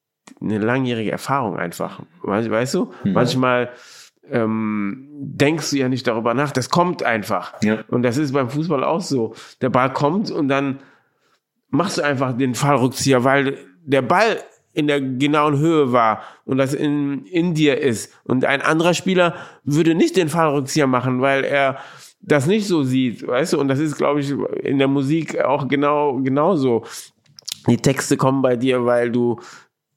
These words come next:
Speaker 1: das in dem Moment fühlst, die Erfahrung hast. Und ein anderer wird das eben nicht so fühlen. Deswegen kann, wird er das nicht so schreiben.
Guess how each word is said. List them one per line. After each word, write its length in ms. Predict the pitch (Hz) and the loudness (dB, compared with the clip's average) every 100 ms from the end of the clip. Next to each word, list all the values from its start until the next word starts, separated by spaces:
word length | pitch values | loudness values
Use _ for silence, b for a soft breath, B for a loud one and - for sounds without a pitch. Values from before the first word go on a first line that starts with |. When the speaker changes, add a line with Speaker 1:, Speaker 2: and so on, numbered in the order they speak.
| _ | _
Speaker 1:
das 260 | - 139 151 | -2 0 2
in 100 | 143 | 2
dem 140 | 143 | 2
Moment 440 | 135 143 143 135 | 2 2 2 -2
fühlst, 640 | - - 196 220 185 135 - | -6 -4 -2 0 0 0 -2
die 80 | 117 | -4
Erfahrung 480 | 123 160 165 147 127 | 0 0 2 2 0
hast. 200 | 117 117 | 0 -2
Und 180 | 120 | -2
ein 180 | - 117 | -2 0
anderer 460 | 113 151 147 143 135 B B B | 0 0 2 0 -2 B B B
wird 220 | 123 139 | -4 0
das 340 | 156 127 135 - - _ _ _ _ - | 0 0 -4 -10 -16 _ _ _ _ -2
eben 240 | 175 170 | 0 2
nicht 180 | 175 - | 0 0
so 120 | 147 | -2
fühlen. 380 | 127 127 120 117 | -2 -2 0 0
Deswegen 560 | 127 131 139 131 131 | -2 -2 -2 0 -2
kann, 460 | - 135 143 139 127 | 0 0 0 -2 -2
wird 140 | 139 | -2
er 60 | 139 | -2
das 140 | 127 | -2
nicht 140 | 139 135 | -2 -2
so 100 | 127 | -4
schreiben. 420 | - 131 139 113 | 0 2 2 0